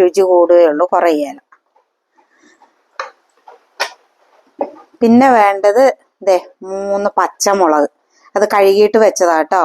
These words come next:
മൂന്ന് പച്ചമുളക് ഇത് എന്തിനാ ഇടുന്നതെന്ന് ചോദിച്ചു കഴിഞ്ഞാല് നമ്മുടെ വീട്ടിലൊക്കെ പിള്ളേരുണ്ടാവൂലേ, അപ്പം നമ്മൾ ഇത് നിറച്ച് കഴിഞ്ഞാല് പിള്ളേർ എന്ത് ചെയ്യും, അത് പൊരിക്കാൻ കാത്തു നിൽക്കുമല്ലോ, അപ്പോഴത്തേനും അത് എടുത്തിട്ട് പച്ചയ്ക്ക് തിന്നും. അപ്പൊ ഈ പച്ചമുളകൊക്കെ ഇട്ട് അതിന്റെ എരിവൊക്കെ ഉണ്ടെങ്കിൽ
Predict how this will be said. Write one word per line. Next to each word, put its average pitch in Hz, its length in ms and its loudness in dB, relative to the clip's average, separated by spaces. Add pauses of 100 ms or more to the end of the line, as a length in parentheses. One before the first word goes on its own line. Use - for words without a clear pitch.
(140)
മൂന്ന് 196 260 -4
പച്ചമുളക് 208 560 0
ഇത് 208 160 0
എന്തിനാ 202 320 -2
ഇടുന്നതെന്ന് 196 400 -4
ചോദിച്ചു 180 240 -2
കഴിഞ്ഞാല് 170 420 0 (520)
നമ്മുടെ 208 260 -2
വീട്ടിലൊക്കെ 220 500 0
പിള്ളേരുണ്ടാവൂലേ, 202 840 2 (100)
അപ്പം 214 220 -10
നമ്മൾ 208 260 -8
ഇത് 214 100 -6 (120)
നിറച്ച് 208 460 -4
കഴിഞ്ഞാല് 185 580 0 (520)
പിള്ളേർ 220 340 2
എന്ത് 196 160 -4
ചെയ്യും, 196 260 2
അത് 196 160 -4
പൊരിക്കാൻ 208 480 -2
കാത്തു 185 320 0
നിൽക്കുമല്ലോ, 170 380 0
അപ്പോഴത്തേനും 202 420 -2
അത് 185 160 0
എടുത്തിട്ട് 190 340 -2 (100)
പച്ചയ്ക്ക് 208 400 -2
തിന്നും. 147 260 0 (480)
അപ്പൊ 226 140 -2 (180)
ഈ - 20 2 (320)
പച്ചമുളകൊക്കെ 240 760 0
ഇട്ട് 208 180 -4
അതിന്റെ 214 320 0
എരിവൊക്കെ 220 420 0
ഉണ്ടെങ്കിൽ 190 300 0